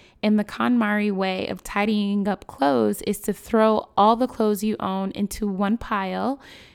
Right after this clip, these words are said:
and literally dump your drawers, take everything off of the shelves, everything off of the hangers, and dump it all into one pile. Then sit with that pile and pick up each item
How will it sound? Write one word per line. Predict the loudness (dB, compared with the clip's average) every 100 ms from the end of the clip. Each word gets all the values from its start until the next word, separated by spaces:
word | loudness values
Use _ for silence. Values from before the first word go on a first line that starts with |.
| 0
and | 4 8
literally | 8 8 4 2 0
dump | 2 4 4 2 -4 0
your | 2
drawers, | 4 4 4 4 0 -2 -4
take | -6 -4
everything | -2 2 2 4 2 2
off | 0 -4 -6
of |
the | -6
shelves, | -6 -2 0 0 0 -2 0
everything | 0 2 2 0 -2 -2 0
off | 0 -2
of | -6
the | -10
hangers, | -6 -2 0 0 -2 -4 -2
and | 0
dump | 2 0
it | -2 -2
all | 0 0
into | 0 -2 -2
one | -2 -2 -4
pile. | -6 -8 -8 -10 -12 -14 -16 -16 -14 -2
Then | 4 4
sit | 2 0 0 2
with | -2 0
that | -4 -4
pile | -2 0 0 0 0 -2 0
and | 0 0
pick | -6 -4
up | -4 -6 -4
each | -4 -4 -4
item | -2 -2 -2 -4